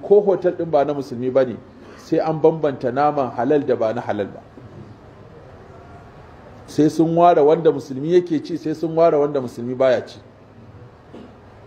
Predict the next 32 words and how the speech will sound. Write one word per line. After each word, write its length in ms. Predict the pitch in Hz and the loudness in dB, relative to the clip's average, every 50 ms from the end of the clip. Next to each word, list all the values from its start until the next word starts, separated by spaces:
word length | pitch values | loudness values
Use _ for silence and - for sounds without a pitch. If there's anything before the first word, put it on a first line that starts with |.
| - - - - - - | -20 -20 -20 -18 -14 -14
To 60 | 113 | -2
kaga 340 | - 143 143 156 160 170 165 | 2 2 4 4 4 4 2
in 120 | 175 175 175 | 2 2 2
za 120 | 180 180 | 0 2
ka 100 | 180 185 | 2 0
yi 60 | 160 143 | -2 -2
ho-, 120 | 139 147 147 | -2 -4 -4
in 140 | 170 180 180 | -6 -4 0
hotel, 360 | 170 170 151 147 - 175 170 143 | 2 2 2 2 0 0 0 -2
in 200 | 156 175 180 180 | -4 -8 -4 -2
wanda 240 | 190 196 190 180 175 | -2 0 0 0 2
za 140 | 165 170 160 | 2 0 0
ki 120 | 165 - | 0 -4
aura 420 | - 143 139 139 143 143 143 135 - - - - - - | -2 -2 0 2 2 2 0 0 -4 -8 -16 -20 -8 -2
yana 320 | 123 160 175 180 165 160 151 | 0 2 2 2 2 2 2
aiki 340 | 160 165 175 - - 160 147 | 2 0 0 -2 -4 -6 -2
ne 80 | 151 156 | -2 0
a 160 | 160 139 147 | 0 0 -2
hotel 460 | 123 131 135 127 123 - 156 147 139 | 0 0 -2 0 0 0 0 0 0
a 100 | - 131 | -4 -4
ɓangaren 540 | - - 156 160 156 175 170 165 156 131 110 - | -4 -4 -4 0 2 4 4 4 2 0 0 0
kwana, 480 | 143 143 139 143 143 143 143 143 131 - - - - - - - - | 2 4 4 4 2 0 -2 -4 -4 -8 -12 -20 -20 -20 -20 -4 0
ba 120 | 131 139 147 | 0 2 2
ɓangaren 400 | 170 175 175 190 190 185 175 147 | 2 2 4 4 4 4 2 0
sai 240 | - - 175 180 175 | 0 2 4 4 4
da 100 | 160 160 139 | 4 2 -2
giya 420 | - 143 165 170 160 139 117 - - - - - - - - - - - - - - - - - | -2 2 4 4 4 4 2 -2 -8 -14 -18 -20 -20 -20 -20 -20 -20 -20 -20 -20 -20 -14 -2 2
ba, 320 | 143 143 143 - - - - | 2 2 2 2 -2 -8 -10
to 100 | 151 147 | -10 -8
kin 180 | 139 - 170 175 | -6 -4 -2 2
ga 120 | 180 180 175 | 2 4 4
ai 320 | 180 180 180 180 180 175 | 4 4 4 2 -2 -8